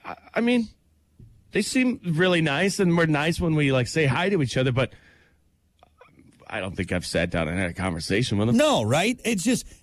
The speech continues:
Speaker 2: it's a weird thing because you live next to this entire other family who's
Speaker 1: Yeah.
Speaker 2: living their own entire lives, and you'd think that within the distance, it'd be like, "Okay, I'm pretty close to this person. I should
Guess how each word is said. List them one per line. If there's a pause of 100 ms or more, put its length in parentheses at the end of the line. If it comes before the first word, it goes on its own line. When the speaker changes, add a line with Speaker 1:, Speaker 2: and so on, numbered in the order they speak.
Speaker 2:
it's
a
weird
thing
because
you
live
next
to
this
entire
other
family
who's
Speaker 1:
Yeah.
Speaker 2:
living
their
own
entire
lives, (600)
and (680)
you'd
think
that
within
the (600)
distance,
it'd
be
like,
"Okay,
I'm
pretty
close
to
this
person.
I
should